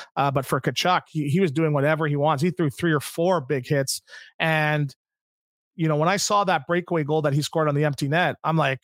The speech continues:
"If that was me, someone's coming across and slashing me, chopping me, <laughs> throwing a flying elbow."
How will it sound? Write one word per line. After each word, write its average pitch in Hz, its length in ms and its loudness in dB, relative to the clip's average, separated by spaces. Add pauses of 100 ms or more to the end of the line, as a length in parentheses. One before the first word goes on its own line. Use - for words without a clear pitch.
(140)
"If 117 80 -16
that 233 200 2
was 202 180 0
me, 190 340 0
someone's 233 440 0
coming 208 260 0
across 180 600 0 (100)
and 151 380 0 (500)
slashing 180 600 0
me, 180 140 2
chopping 170 460 0
me, 170 140 2
<laughs> - 20 -4
throwing 156 280 0
a 196 80 2
flying 180 460 -2
elbow." 170 320 0